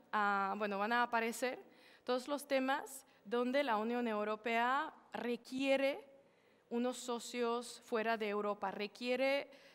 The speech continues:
que, que alguien de fuera, eh, requiere una cooperación internacional, ¿no? Ah, obviamente,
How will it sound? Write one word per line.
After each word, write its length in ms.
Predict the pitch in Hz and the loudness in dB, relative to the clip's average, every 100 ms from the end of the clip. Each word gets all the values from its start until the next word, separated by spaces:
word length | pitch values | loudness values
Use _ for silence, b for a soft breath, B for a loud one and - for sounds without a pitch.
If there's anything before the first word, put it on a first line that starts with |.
| B - | B -4
que, 580 | 247 226 220 214 208 - | 0 2 2 0 -4 -4
que 180 | 226 214 | 0 2
alguien 420 | 226 233 247 247 | 2 2 2 2
de 100 | 233 | -2
fuera, 460 | - 254 226 254 - | 0 0 2 0 -4
eh, 280 | 226 208 202 | -4 -4 -2
requiere 280 | 208 202 285 | -4 0 2
una 200 | 277 226 | 2 0
cooperación 480 | 214 202 202 202 208 | -2 -2 -4 -2 -4
internacional, 580 | 202 185 180 180 160 - - - | -2 -6 -6 -8 -10 -12 -20 -8
¿no? 260 | 233 233 320 - B B B B B - | -2 0 -2 -10 B B B B B -2
Ah, 400 | 220 214 208 214 | 2 4 2 0
obviamente, 880 | 226 240 262 269 285 277 311 320 359 | 0 4 4 2 0 -2 -2 0 -2